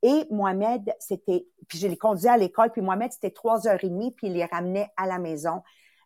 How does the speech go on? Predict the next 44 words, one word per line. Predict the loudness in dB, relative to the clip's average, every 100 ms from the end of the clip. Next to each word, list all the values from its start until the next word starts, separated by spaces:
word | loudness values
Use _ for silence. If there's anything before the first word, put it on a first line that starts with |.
| 0
à | 0
sept | 0 -6 -6
heures | -6
et |
demie. | -8 -10 -14 _ -20 -20 0
En | 6 6 6
plus, | 2 2 0 -8 _ _
chaque | -10 -2 4 4 4 _ _ _ _ _ 8
fin | 8 8
de |
semaine, | 2 4 4 4 2 2 -2
ou | 2 6
une | 6
fin | 6 4
de | 4
semaine | 2 2 0
oui, | 2
une | 0
fin | 0 -2
de |
semaine | 0 0 0 2
non, | 4 2 2 _ _ 2
on | 2
était | 2 -2 0
dans | 0 0
des | -2 -2
compétitions | -4 -2 -4 -6 -8 -2 -2
à | -2
travers | -2 0 0
le | 0
Québec, | 0 0 2 0 0
à | -6
travers, | -4 -4 0 0 0 -4
euh, | -4
l'Ontario, | -4 -6 -6 -10 -4 -4 -6
et | -10
cetera. | -14 -12 -12 -10 -12 _ _ _ _ _ _ _ _ 8
Est-ce | 10 8
que, | 6 8
d'après | 8 6 2 0
vous, | 2 2
j'aimais | 4 4 4 2
la | 0
natation ? | 0 -2 -6 -10 -10